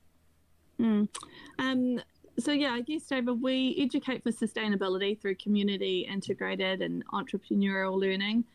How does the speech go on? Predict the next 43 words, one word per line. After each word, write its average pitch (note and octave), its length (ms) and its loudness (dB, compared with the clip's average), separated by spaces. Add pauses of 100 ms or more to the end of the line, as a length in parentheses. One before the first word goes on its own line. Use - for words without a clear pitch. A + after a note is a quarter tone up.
(260)
uh, G3+ 260 -2
in A3+ 160 0
a G3+ 60 0
beautiful G#3+ 720 0
natural F#3 480 0
environment F3+ 840 -2 (100)
here F#3+ 240 0
in F#3 120 2
New F#3 120 4
Zealand. F3+ 480 0 (380)
Um, G3 260 -2
I G#3+ 160 -2
also A3 280 -4
got G3 260 -6
to G#3 140 -2
spend G#3 260 0
some G3+ 160 2
time G3 260 0
at - 140 -2
Green G3 240 0
School F#3+ 240 -2
Bali, F#3+ 560 -2 (420)
uh, F#3+ 160 -2
before G3+ 440 -2
I F#3+ 80 -2
jumped F#3+ 340 -4
on G3 240 2
the F#3 400 -2
Green G3 260 0
School F#3+ 280 -2
Waka. C#4 400 -2 (420)
The, F#3 420 -2 (420)
it's - 340 -2
a F3+ 160 0
word F#3 260 0
for - 100 -2
boat G3+ 360 -2
that G#3 120 -6
we G#3 100 -2
use G#3 260 0
here. B3+ 320 -2 (420)
And G#3+ 220 0
so, G#3+ 580 0